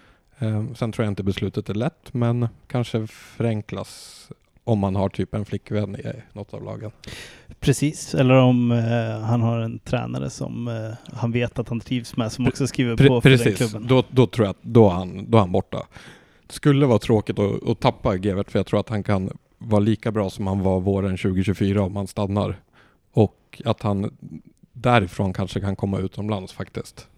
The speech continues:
Speaker 1: För att så bra var han ju.
Speaker 2: Mm.
Speaker 1: Men, ja, jag vet inte. Jag tänker att det där kommer lösa sig, eh, så. Men han verkar också vara en viktig person i, i omklädningsrummet, så att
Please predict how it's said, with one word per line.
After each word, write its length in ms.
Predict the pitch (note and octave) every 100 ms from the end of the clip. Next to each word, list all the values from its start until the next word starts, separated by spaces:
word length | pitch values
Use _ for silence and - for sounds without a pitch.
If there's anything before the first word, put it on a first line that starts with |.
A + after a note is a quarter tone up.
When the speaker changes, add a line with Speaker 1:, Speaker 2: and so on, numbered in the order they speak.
| -
Speaker 1:
För 120 | - G2+
att 100 | -
så 140 | A2+
bra 200 | G2 G2
var 220 | F#2 G#2
han 100 | F#2+
ju. 100 | G#2 - - - - - _
Speaker 2:
Mm. 180 | - B2 - _
Speaker 1:
Men, 500 | A2 G#2+ G#2 G2+ G#2 -
ja, 240 | A2+ G#2 -
jag 160 | - G#2+
vet 200 | G#2+ -
inte. 200 | G#2 G#2
Jag 80 |
tänker 320 | - A2 G2 G2
att 140 | -
det 80 | A2
där 440 | G2+ G2+ G2+ G#2 - - - _ _ _ _
kommer 300 | - G#2+ G2+
lösa 460 | G2 G2+ F2+ G#2+ G2
sig, 320 | - - - _ _ _ _ -
eh, 320 | C#3+ A2 A2 A2+
så. 260 | - G#2+ - -
Men 160 | A2
han 100 | A2+
verkar 200 | A2 A2
också 180 | G#2+ -
vara 100 | G#2
en 60 | G#2
viktig 280 | G#2 - G2+
person 420 | G2+ A2+ G2+ G2+
i, 180 | G#2 G#2
i 40 |
omklädningsrummet, 840 | A2 F#2 G#2 G2 F#2+ A2+ G2 F#2+
så 100 | -
att 80 | A2